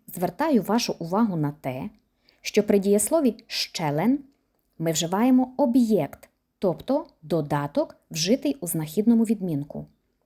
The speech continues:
як в наведених реченнях: машину. «вазу», Телевізор. Наступне дієслово sitzen, сидіти. Відповідно, вимагає після себе запитання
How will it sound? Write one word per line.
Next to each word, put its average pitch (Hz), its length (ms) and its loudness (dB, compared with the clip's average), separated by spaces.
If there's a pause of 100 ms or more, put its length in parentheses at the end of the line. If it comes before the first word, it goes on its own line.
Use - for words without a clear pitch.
(140)
як 156 240 -6
в - 20 -2
наведених 247 580 2
реченнях: 151 600 -6 (440)
машину. 254 640 2 (340)
«вазу», 202 540 -2 (340)
Телевізор. 156 640 0 (1400)
Наступне 269 580 0
дієслово 247 720 0 (280)
sitzen, 165 720 -6 (420)
сидіти. 180 840 0 (640)
Відповідно, 214 800 0
вимагає 170 580 -2
після 269 280 -4
себе 240 300 -2
запитання 175 760 -4